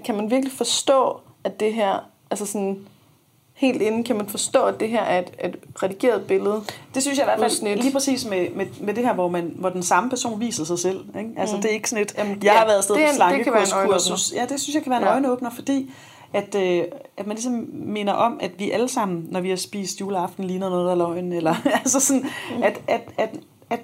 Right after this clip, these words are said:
Speaker 2: vores kroppe, de, øh, kan se forskellige ud, ikke? Og det, det kan sådan et billede, der var meget effektivt til at vise.
Speaker 1: Mm.
Speaker 2: Øhm,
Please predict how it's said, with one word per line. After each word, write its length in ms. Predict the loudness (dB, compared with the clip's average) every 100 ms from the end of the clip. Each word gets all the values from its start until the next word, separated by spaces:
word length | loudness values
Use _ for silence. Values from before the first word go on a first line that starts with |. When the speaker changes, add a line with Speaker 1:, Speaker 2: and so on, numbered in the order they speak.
| -2
Speaker 2:
vores 180 | 0 0
kroppe, 400 | 2 4 4 2
de, 220 | 0 0
øh, 460 | 2 2 2 0 -2
kan 120 | -6
se 120 | -8
forskellige 460 | -8 -4 -2 0 -2
ud, 140 | -4 -6
ikke? 120 | -8 -8 -8
Og 140 | -4
det, 280 | -2 -2 -6 -6
det 80 | -8
kan 120 | -6
sådan 160 | -2 -2
et 60 |
billede, 220 | 0 -2 0
der 80 |
var 80 | 0
meget 240 | 0 -2 -2
effektivt 400 | -8 -8 -8 -8
til 100 | -8
at 80 | -8
vise. 360 | -10 -12 -16 -16 -14
Speaker 1:
Mm. 480 | -14 -14 -18 -8
Speaker 2:
Øhm, 640 | -4 -2 -4 -8 -8 -10